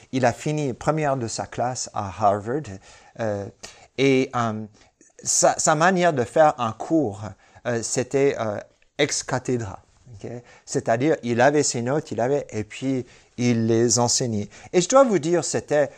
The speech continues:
rempli de dates, c'était rempli de noms, euh, c'était rempli de lieux, et il fallait essayer de se souvenir de toutes ces choses parce que les, les, les, les, les, les examens, c'était cent,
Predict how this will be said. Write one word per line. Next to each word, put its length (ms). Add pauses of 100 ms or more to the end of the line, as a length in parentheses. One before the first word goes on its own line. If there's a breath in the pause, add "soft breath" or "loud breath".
rempli 400
de 120
dates, 440
c'était 280
rempli 380
de 140
noms, 400 (340 soft breath)
euh, 100
c'était 340
rempli 380
de 120
lieux, 400 (260 loud breath)
et 140
il 80
fallait 360
essayer 440
de 160
se 180
souvenir 800
de 100
toutes 180
ces 160
choses 200
parce 240
que 180 (380 loud breath)
les, 240
les, 320
les, 260
les, 300
les, 320
les 260
examens, 440
c'était 340
cent, 480